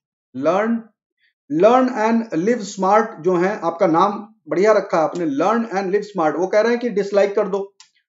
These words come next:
कर दीजिए, आपकी मर्जी है, मैंने तो किसी को पकड़ा नहीं है, लाइक करो चाहे डिसलाइक करो, आपकी मर्जी है।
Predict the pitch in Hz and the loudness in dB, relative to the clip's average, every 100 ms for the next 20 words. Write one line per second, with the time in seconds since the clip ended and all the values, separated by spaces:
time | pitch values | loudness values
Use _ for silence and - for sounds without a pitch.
0 | _ _ - 131 139 147 196 170 - 170 | _ _ -12 -8 -8 -2 0 0 -2 -2
1 | 180 196 240 202 156 165 170 165 175 175 | 0 0 -2 0 -2 -4 -6 -6 -6 -4
2 | 180 - 165 175 196 208 208 147 143 156 | -4 -4 -2 0 0 -4 -2 -2 -4 -4
3 | 180 180 156 147 131 147 165 175 196 202 | -4 -2 -4 -4 -6 -4 -4 -4 -6 -6
4 | - _ _ - 175 190 226 208 202 196 | -14 _ _ -2 0 0 -2 -2 -2 -2
5 | 226 214 - | -6 -8 -14